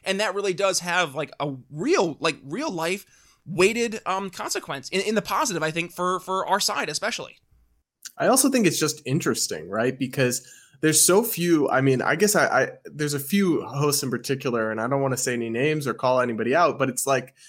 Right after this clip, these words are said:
Speaker 2: where they have these kind of long form conversations, but there's only softballs. And,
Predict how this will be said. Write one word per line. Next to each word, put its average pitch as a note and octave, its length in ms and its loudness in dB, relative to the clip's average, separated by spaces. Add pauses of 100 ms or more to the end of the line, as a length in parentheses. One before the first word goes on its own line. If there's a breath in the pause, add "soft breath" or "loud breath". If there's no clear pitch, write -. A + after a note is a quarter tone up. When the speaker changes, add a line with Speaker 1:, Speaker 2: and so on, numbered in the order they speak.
(140 loud breath)
Speaker 2:
where D3+ 120 0
they D#3 80 2
have F#3+ 220 0
these G3 160 0
kind E3+ 160 -2
of C#3+ 80 0
long C#3+ 240 0
form C#3 240 -4
conversations, C3+ 760 -4
but - 240 -8
there's C#3 280 -2
only C#3+ 340 -2
softballs. - 840 -6 (460)
And, D3+ 160 0